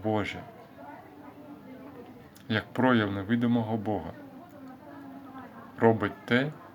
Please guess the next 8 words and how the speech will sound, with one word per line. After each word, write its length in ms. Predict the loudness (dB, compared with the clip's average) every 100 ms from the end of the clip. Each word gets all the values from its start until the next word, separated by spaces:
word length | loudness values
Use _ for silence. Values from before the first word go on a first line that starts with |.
| -20 -20 -20 -16 -6
для 100 | -6
чого 300 | -2 -2 -2
Бог 280 | 2 2 2
послав 420 | -4 -2 -2 -2
це 180 | -6 -10
слово. 400 | -6 -4 -4 -6 -12 -16 -2
Робить 380 | 0 0 -4 0
те, 240 | 2 2